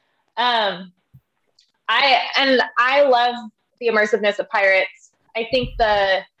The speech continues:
what I was gonna say about the Jack Sparrow parts is that I loved Jack's, the Jack Sparrow parts when he was working well. And honestly, he kind of ruins it for me with his lazy eyes and just, like, I don't know what it was. Like,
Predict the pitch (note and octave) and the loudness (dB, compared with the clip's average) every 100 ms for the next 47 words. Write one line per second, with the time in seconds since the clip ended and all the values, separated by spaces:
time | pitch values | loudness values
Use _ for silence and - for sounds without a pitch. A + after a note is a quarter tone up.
0 | _ - - - - G#3+ A3 A3+ A#3 A3 | _ -20 -20 -16 -6 -2 0 0 -2 0
1 | A3+ G#3 G3 F#3 G#3+ G3+ G3 G3+ - G#3+ | 0 0 0 -2 -4 -4 -4 -4 -4 0
2 | B3 D4 E4+ F#4 G4+ G4+ A3 A3+ G#3+ G3+ | 0 0 0 0 0 -4 -6 -2 0 2
3 | F#3+ - - _ _ _ _ _ _ - | 2 0 -6 _ _ _ _ _ _ -6
4 | A3+ A#3 A#3 G#3+ G#3+ G#3+ A3 G3 G3 - | -2 0 2 0 -2 -4 -2 0 -2 -4
5 | _ - G#3+ G3 F3+ - F#3+ F#3 - A3 | _ -14 -2 -2 -2 0 2 2 0 0
6 | G3 - G#3+ F#3+ G3 F#3 G3 G#3 F#3+ F#3 | 0 -4 -10 -2 0 0 -2 -6 -6 -2
7 | F#3 G3 F#3+ F#3 E3+ F#3+ B3 - _ _ | -4 -2 -2 0 2 2 0 -6 _ _
8 | - G#3+ G#3 G#3 A#3+ - C4 B3+ A#3+ - | -14 -6 -2 0 -2 0 0 0 -2 -4
9 | - G#3 G#3 G3+ F#3+ F3+ G3+ G3+ - - | -4 -4 -2 -4 -2 -4 -4 -2 -4 -4
10 | A#3+ A#3+ C4 A3+ F#3+ - G3+ G3 G3 G3 | -6 -2 0 0 -2 0 -4 0 0 0
11 | G#3 G3+ F#3+ G#3 G#3 G3+ F#3+ F#3+ G#3+ G3 | 0 0 0 -2 -4 -12 -16 -10 -8 -8
12 | _ _ _ - D4+ G#4 B4+ F4 F#4+ G4+ | _ _ _ -4 2 6 6 6 6 4
13 | G4+ G#4 G#4 - C#4 C4+ | 4 6 4 6 4 4